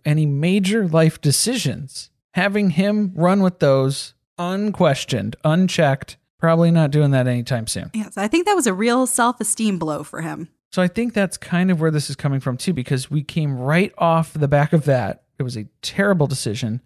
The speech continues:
Speaker 1: was not putting the family in a good spot. And then we jump right into covid, where
Speaker 2: Well, we had the Biggie Housey.
Speaker 1: Oh, well, Biggie Housey
Speaker 2: That's
Speaker 1: was
Speaker 2: where
Speaker 1: right
Speaker 2: they
Speaker 1: in
Speaker 2: were
Speaker 1: there.
Speaker 2: like, "Yeah, no.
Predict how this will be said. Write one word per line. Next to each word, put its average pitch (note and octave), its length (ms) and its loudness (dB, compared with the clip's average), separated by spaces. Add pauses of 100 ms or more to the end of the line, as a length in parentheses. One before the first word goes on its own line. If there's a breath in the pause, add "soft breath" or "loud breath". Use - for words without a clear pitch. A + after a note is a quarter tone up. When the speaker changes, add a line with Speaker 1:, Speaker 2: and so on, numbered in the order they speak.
(400)
Speaker 1:
was D3 200 0
not F#3 420 0
putting D3+ 200 4
the B2 60 -2
family A#2 420 -4
in G2+ 100 -4
a G#2+ 40 -6
good G2+ 180 -6
spot. G#2 400 -4 (440)
And F#3+ 160 2
then G#3+ 140 2
we A3+ 80 2
jump F3+ 280 0
right D#3+ 180 4
into E3 180 4
covid, F3+ 520 -2 (240)
where C#3 180 4
Speaker 2:
Well, B3+ 80 4
we C4 120 4
had C4+ 200 2
the B3 60 0
Biggie G#3+ 360 0
Housey. A3 500 2
Speaker 1:
Oh, D3 120 2
well, D#3+ 200 4
Biggie F#3 300 2
Housey F#3+ 180 2
Speaker 2:
That's A#3+ 220 2
Speaker 1:
was A#3 60 0
Speaker 2:
where C4+ 100 4
Speaker 1:
right A#3+ 60 2
Speaker 2:
they B3+ 140 4
Speaker 1:
in C#4+ 60 0
Speaker 2:
were C#4 80 4
Speaker 1:
there. B3 80 4
Speaker 2:
like, G#3+ 380 0
"Yeah, A#3 340 2
no. E3+ 520 0